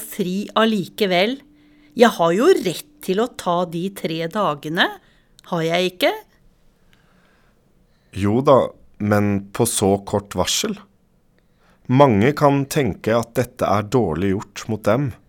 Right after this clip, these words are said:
Speaker 2: og kanskje bør du vente med å ta de tre dagene til over nyttår. Da er det mindre stress, og ikke så vanskelig å få noen til å jobbe for seg. Og så er det en ting til.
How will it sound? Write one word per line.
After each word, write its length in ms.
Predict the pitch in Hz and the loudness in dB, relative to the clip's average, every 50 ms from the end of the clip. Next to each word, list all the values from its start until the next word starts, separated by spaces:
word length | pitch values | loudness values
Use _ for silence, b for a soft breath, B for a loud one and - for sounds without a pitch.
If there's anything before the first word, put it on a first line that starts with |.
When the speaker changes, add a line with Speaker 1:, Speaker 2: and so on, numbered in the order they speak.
| _ _ _ - | _ _ _ -8
Speaker 2:
og 320 | 104 101 104 104 101 98 - | -6 -4 -2 -2 -4 -2 0
kanskje 420 | 139 120 98 95 - - 113 107 101 | 2 2 2 2 0 0 0 -2 0
bør 200 | 95 110 104 104 | 0 0 0 0
du 60 | 107 107 107 107 | 0 0 2 4
vente 360 | 120 113 95 80 - - - 98 | 4 4 4 2 -2 -6 -4 -2
med 160 | 98 101 101 | -2 0 0
å 120 | 104 107 - | -2 -4 -6
ta 220 | - - 98 92 98 | -6 -4 -2 -2 -2
de 200 | 92 95 95 101 98 | -2 -4 -6 -6 -8
tre 300 | - - 90 90 92 101 | -8 -6 -4 -2 -2 -2
dagene 480 | 101 110 98 87 78 - - 87 98 98 98 | 0 2 2 2 0 0 -4 -6 -6 -6 -4
til 300 | - 101 92 92 95 95 - | -6 -4 -4 -4 -4 -4 -4
over 240 | 95 92 101 107 | -4 -2 -2 -2
nyttår. 440 | 101 98 98 - - - 208 196 - b b b b b b b b b b b b b b b b _ | -4 -4 -6 -6 -4 -4 -4 -4 -4 b b b b b b b b b b b b b b b b _
Da 220 | - 95 107 120 123 98 101 101 | 2 4 6 6 6 6 4 2
er 80 | 107 | 0
det 80 | 127 123 | 0 2
mindre 320 | 107 98 95 98 98 123 | 2 2 2 0 0 0
stress, 640 | 123 - - - 120 151 160 - - - - - - - - | -2 -2 -2 0 0 0 0 0 0 -2 -2 -4 -6 -6 -6
og 140 | 98 101 - | -6 -4 -6
ikke 220 | - - - - - | -6 -6 -4 -4 -2
så 220 | - 104 101 98 | 0 0 0 2
vanskelig 540 | 101 110 98 82 - - - - 90 90 98 | 2 0 0 0 -2 -4 -4 -4 -2 -2 -2
å 40 | 98 | -2
få 220 | - - 98 90 92 101 | -2 -4 -2 -2 -2 -2
noen 320 | 101 90 82 80 87 90 | -2 -2 -4 -4 -6 -8
til 240 | - - 98 90 90 | -10 -10 -8 -6 -4
å 100 | 95 95 | -4 -2
jobbe 320 | 98 107 139 175 73 73 - | -2 -2 -2 -4 -6 -8 -10
for 120 | - - - | -8 -6 -4
seg. 220 | - 131 135 98 b b b b b b b b b b b b b b b b b b _ _ _ _ - | -4 -4 -4 -6 b b b b b b b b b b b b b b b b b b _ _ _ _ -2
Og 80 | 139 | -2
så 240 | - - - 160 139 120 | 0 2 4 4 4 4
er 80 | 127 123 | 4 4
det 100 | 123 127 127 123 - - 104 101 | 2 2 2 0 0 0 2 2
en 120 | 104 110 | 2 0
ting 220 | 107 - 92 92 95 | 0 -2 -4 -4 -4
til. 240 | - - 85 82 | -4 -6 -6 -8